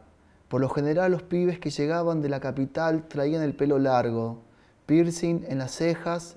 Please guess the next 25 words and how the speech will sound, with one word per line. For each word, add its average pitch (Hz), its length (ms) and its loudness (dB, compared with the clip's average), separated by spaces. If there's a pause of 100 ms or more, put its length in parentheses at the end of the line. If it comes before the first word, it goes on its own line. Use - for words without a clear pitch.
y 135 120 -4
pantalones 139 640 -2
anchos 160 480 -2
que 135 140 -6
se 135 100 -6
le 131 140 -2
caían 160 560 2
y 143 40 0
tenían 151 500 0
que 135 100 -2
levantarlos 151 960 -2
a 123 120 -10
cada 135 280 -2
rato. 113 580 -4 (880)
Pero 139 180 6
Frankie 180 440 2
usaba 170 260 4
el 160 120 4
pelo 160 280 4
corto 120 640 4 (420)
y 139 80 4
su 151 160 4
vestimenta 165 560 4
era 156 140 4
discreta. 117 800 2